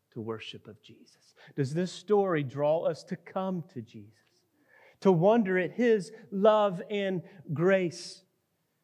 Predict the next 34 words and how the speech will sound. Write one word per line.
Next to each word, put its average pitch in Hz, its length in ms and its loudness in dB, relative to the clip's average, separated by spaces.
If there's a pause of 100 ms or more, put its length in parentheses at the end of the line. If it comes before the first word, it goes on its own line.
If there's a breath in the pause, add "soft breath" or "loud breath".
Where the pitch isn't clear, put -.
(680)
You 214 160 6
today, 214 440 0
maybe 208 300 -2
you 214 180 -4
feel 214 440 -2
like 208 180 2
a 190 60 -4
sinner. 214 280 -2
Maybe 202 220 0
you 220 100 -4
feel 226 280 0
like 202 180 0
you 202 100 0
are 196 60 2
too 202 260 -6
far 185 320 2
off 185 220 -4
from 175 160 -8
God. 185 320 -4
That 190 180 -2
is 175 180 -6
not 196 480 -6
true. 202 360 4
Where 196 320 0 (140 loud breath)
sin 220 260 0
abounds, 202 440 0
grace 208 340 0
abounds 190 400 -4
all 196 340 2
the 185 120 -4
more. 190 460 2 (180 loud breath)
Jesus 202 440 2 (220 soft breath)
loves 202 720 4
you. 135 400 -2